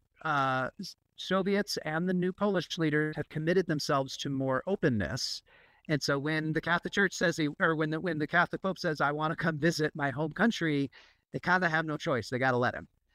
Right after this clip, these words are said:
So he visits Poland in nineteen seventy-nine, June nineteen seventy-nine,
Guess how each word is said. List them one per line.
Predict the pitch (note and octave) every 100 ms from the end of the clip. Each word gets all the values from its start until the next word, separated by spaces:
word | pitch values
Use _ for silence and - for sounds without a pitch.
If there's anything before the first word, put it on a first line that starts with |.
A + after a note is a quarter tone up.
| _ _ _ _
So | - E3 D3+ D3
he | - G#3
visits | A#3 F#3+ E3 F3 - -
Poland | A3 E3+ D3+ D3
in | D#3+ E3+
nineteen | D3+ D#3 D#3+ D3+
seventy-nine, | - D3 C#3+ C#3+ C#3 A#2+ A#2 D3 -
June | - E3 F3+
nineteen | D#3 D#3 D3
seventy-nine, | C#3+ C#3 B2+ A2+ G2+ B2